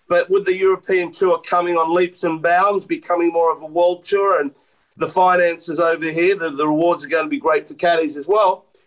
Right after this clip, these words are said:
You know, you can come in and out. You can go Tuesday morning as a caddy now, and you can come home Sunday night. So there's plenty of time with the family over here in Europe. So maybe he might see it that way.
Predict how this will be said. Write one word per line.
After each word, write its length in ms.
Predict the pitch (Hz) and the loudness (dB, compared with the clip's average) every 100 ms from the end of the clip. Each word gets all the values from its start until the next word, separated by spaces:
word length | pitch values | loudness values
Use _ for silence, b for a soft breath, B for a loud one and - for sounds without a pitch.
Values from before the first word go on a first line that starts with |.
| b - | b -4
You 100 | 131 | 0
know, 60 | |
you 140 | 226 226 | 0 -2
can 140 | 208 | -6
come 260 | - 240 220 | 0 2 4
in 120 | 226 | 2
and 120 | 190 | 2
out. 220 | 254 - | 2 0
You 100 | 151 | -4
can 100 | 156 | -2
go 220 | 143 214 240 | 0 0 0
Tuesday 540 | - 156 127 147 139 | 0 -2 0 2 2
morning 400 | 143 151 151 151 | 2 2 0 0
as 120 | 139 | 0
a 60 | 143 | -2
caddy 340 | - 156 156 | 0 0 2
now, 240 | 156 165 190 | 2 2 2
and 100 | 190 | 2
you 60 | |
can 80 | 175 | 0
come 160 | - 190 | -2 0
home 160 | 190 185 | 2 0
Sunday 340 | 202 196 208 | 0 0 2
night. 220 | 226 208 | 2 0
So 100 | 185 | -2
there's 80 | 170 | -4
plenty 240 | 196 190 175 | 0 2 2
of 60 | |
time 320 | 196 185 180 170 b b b | 2 2 0 -4 b b b
with 160 | - 196 | 0 0
the 80 | 180 | 0
family 560 | - - 202 220 214 - | 0 2 4 2 0 2
over 280 | 202 202 190 | 0 0 -2
here 240 | 202 208 | 0 0
in 140 | 202 | 0
Europe. 260 | 208 247 - | 0 0 0
So 160 | 220 220 | -2 0
maybe 300 | 226 214 214 | 0 -2 -4
he 160 | 214 | -4
might 320 | 220 220 220 | 0 0 -2
see 260 | - 214 208 | -2 2 2
it 140 | 208 | 2
that 220 | 202 220 196 | -2 -2 0
way. 280 | 190 170 | 0 0